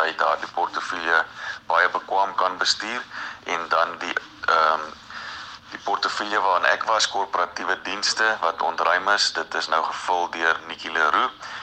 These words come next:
Sy was die ver-, verslaggewer by die Mosselbaai Advertiser en, eh, sy het toe nou vir hierdie termyn wat verby is,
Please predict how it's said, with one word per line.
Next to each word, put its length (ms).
Sy 200
was 540
die 100
ver-, 320
verslaggewer 760
by 160
die 160
Mosselbaai 560
Advertiser 880
en, 280
eh, 240
sy 280
het 140
toe 120
nou 140
vir 240
hierdie 280
termyn 360
wat 200
verby 320
is, 120